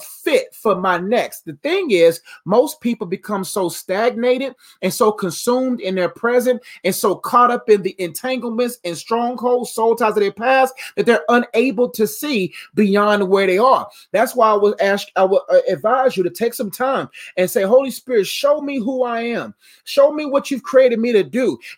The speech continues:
Show me a glimpse of my next so I can be able to, to see the differences between my next and my ex." But here's some things I would, I would advise for you to do practically at the moment.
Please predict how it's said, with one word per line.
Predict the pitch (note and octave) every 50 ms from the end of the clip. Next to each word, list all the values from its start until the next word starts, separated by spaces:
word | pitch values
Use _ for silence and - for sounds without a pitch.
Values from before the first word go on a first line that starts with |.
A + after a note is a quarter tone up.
| - D3 C#3 D#3
Show | D#3 - - C4+ C4+ D4 D4+
me | D4+ D4+ D4+ C#4+ B3+
a |
glimpse | F3 - F#3+ B3+ C4+ A#3+ - -
of | A3+ G3+
my | G#3 G#3+ G#3 G3 F3+
next | F3 F3 A#3+ C4+ G#3+ C#3+ - - - _ - -
so | - - A3 G#3+
I | A3+ B3+
can | B3+ - B3+ F#3
be | F#3+ B3+ B3+
able | B3+ G3 A3+ A#3 A#3 - _
to, | - A3+ F#3+
to | - - A3 G#3
see | - - C#4+ C4+ B3
the | E3 G3+ F#3
differences | D#3 C#3+ C#4 D4+ C4 - A#3 G#3+ - G#3+ F3
between | F3+ F#3+ - - A#3 G#3+ G3+
my | F#3 E3+ E3
next | E3+ F#3 G#3+ A#3 - - - - _ - - - -
and | G#3 G3+ G3
my | F#3 F3+ E3+ - - -
ex." | A#3+ A3+ C#3+ - - - _ - - -
But | - F#3+ F#3
here's | C4 C#4+ - -
some | - G#3+ G3+ - _ -
things | A3+ A3+ A3 F3+
I | G3 F3 F#3+
would, | F3+ F3+ - -
I | F#3 F3+
would | F3+ F3+ D#3+
advise | D3+ C#3 B2+ F3+ E3+ F3 F3 E3+ -
for | - F3+
you | E3+
to | D#3+
do | D#3 D#3 C#3+
practically | _ - G3+ G#3 G3+ G3+ - F3 - F3 D#3+ -
at | E3 D#3+ D#3 -
the | E3 D#3+
moment. | D#3+ E3 D#3+ D3+ C3+ A#2+ G#2+